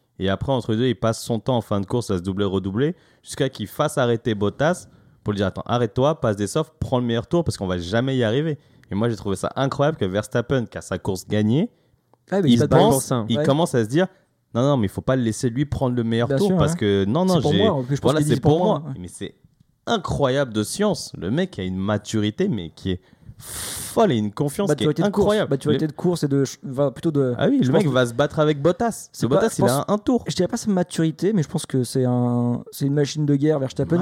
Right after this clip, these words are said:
Speaker 2: a,
Speaker 1: Machine
Speaker 2: qui a
Speaker 1: de
Speaker 2: été
Speaker 1: guerre.
Speaker 2: appris juste à une chose, c'est gagner et tout prendre. Et il veut
Speaker 1: Ouais.
Speaker 2: tout prendre. Il pro-, il fait pas de petit en mode, euh,
Speaker 1: Ah,
Speaker 2: ça
Speaker 1: mais
Speaker 2: va aller tranquille.
Speaker 1: Ah non,
Speaker 2: Non, non,
Speaker 1: mais
Speaker 2: il veut
Speaker 1: Joss,
Speaker 2: tout.
Speaker 1: là, il a créé une machine. J'espère que j'aurai un fils et je vais créer la même machine
Speaker 2: Non, mais
Speaker 1: de
Speaker 2: sauf,
Speaker 1: guerre.
Speaker 2: ouais, bon, tu, je pense qu'il s'est bien pris des petites tartes dans la tête, le petit Verstappen,
Speaker 1: Oui, oui,
Speaker 2: euh,
Speaker 1: bien
Speaker 2: quand
Speaker 1: sûr,
Speaker 2: il
Speaker 1: il
Speaker 2: était
Speaker 1: s'est
Speaker 2: petit, c'est
Speaker 1: beaucoup
Speaker 2: cool.
Speaker 1: fait taper, ouais, en plus.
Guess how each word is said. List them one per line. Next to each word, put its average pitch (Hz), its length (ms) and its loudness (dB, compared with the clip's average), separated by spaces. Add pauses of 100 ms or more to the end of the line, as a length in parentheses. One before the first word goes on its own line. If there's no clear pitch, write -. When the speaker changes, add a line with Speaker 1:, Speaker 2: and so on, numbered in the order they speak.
(120)
Speaker 2:
a, 147 40 6
Speaker 1:
Machine 147 280 0
Speaker 2:
qui 123 80 2
a 147 40 4
Speaker 1:
de 147 40 4
Speaker 2:
été 143 140 0
Speaker 1:
guerre. 139 100 2
Speaker 2:
appris 156 340 -2
juste 165 200 -2
à - 20 0
une 143 60 0
chose, 170 100 -4
c'est 151 120 -2
gagner 151 340 0
et 151 40 -2
tout 170 140 -2
prendre. 135 320 -2 (140)
Et 147 60 0
il 160 120 2
veut 151 60 0
Speaker 1:
Ouais. 156 60 2
Speaker 2:
tout 170 100 -2
prendre. 139 280 -2
Il 131 40 -2
pro-, 147 100 -2
il 143 60 -4
fait 156 80 0
pas 180 160 2
de 156 80 2
petit 151 320 -2
en 147 80 2
mode, 131 200 0
euh, 127 140 2
Speaker 1:
Ah, - 40 -2
Speaker 2:
ça 175 100 0
Speaker 1:
mais 151 100 2
Speaker 2:
va 135 60 4
aller 123 160 0
tranquille. 123 340 -6
Speaker 1:
Ah 110 120 0
non, 117 80 2
Speaker 2:
Non, - 40 4
non, 147 60 4
Speaker 1:
mais 92 80 2
Speaker 2:
il 92 60 2
veut 92 40 -2
Speaker 1:
Joss, 120 220 2
Speaker 2:
tout. 151 100 0
Speaker 1:
là, 131 100 4
il 104 80 2
a 87 80 0
créé 90 200 -2
une 85 100 -2
machine. 110 380 -2
J'espère 87 320 -4
que 104 60 -4
j'aurai 85 200 -2
un 85 60 -2
fils - 280 -10
et 90 40 -8
je 82 80 -8
vais 82 80 -6
créer 90 200 -4
la 85 120 -2
même 90 160 -2
machine 95 260 -2
Speaker 2:
Non, 147 80 2
mais 143 60 4
Speaker 1:
de 123 60 2
Speaker 2:
sauf, 151 100 2
Speaker 1:
guerre. 151 160 0
Speaker 2:
ouais, 143 160 2
bon, 123 220 -6
tu, 135 140 -14
je 127 60 -8
pense 151 220 -4
qu'il - 100 -14
s'est 135 80 -2
bien 143 220 -4
pris 147 140 -2
des 139 60 0
petites 139 140 -10
tartes 143 140 2
dans 143 40 4
la 135 80 0
tête, 147 160 -2
le 131 60 -8
petit 135 240 -2
Verstappen, 123 240 0
Speaker 1:
Oui, 127 240 6
oui, 120 180 8
Speaker 2:
euh, - 40 4
Speaker 1:
bien 95 100 4
Speaker 2:
quand 107 60 6
Speaker 1:
sûr, 127 120 4
Speaker 2:
il - 40 6
Speaker 1:
il - 20 2
Speaker 2:
était 120 120 -2
Speaker 1:
s'est 151 80 2
Speaker 2:
petit, 151 60 -2
c'est 110 60 0
Speaker 1:
beaucoup - 140 0
Speaker 2:
cool. 143 80 6
Speaker 1:
fait 117 160 0
taper, - 400 -2
ouais, 101 280 -2
en 101 60 -8
plus. - 320 -16